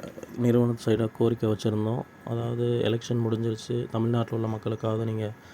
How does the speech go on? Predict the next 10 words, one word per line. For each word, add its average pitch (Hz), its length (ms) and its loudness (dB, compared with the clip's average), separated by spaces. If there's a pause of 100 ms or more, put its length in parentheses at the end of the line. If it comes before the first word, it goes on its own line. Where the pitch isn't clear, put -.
(260)
பேமெண்ட் 110 300 0
ரிலீஸ் 107 320 0
பண்ணலாம், 110 340 -2
கே 110 140 0
ஒய் 113 100 6
சி 110 180 0
வெரிஃபை 110 460 2 (160)
இல்லாமலே 110 680 0 (720)
அப்படின்னு. 110 560 0 (520)
ஆனால், 120 360 2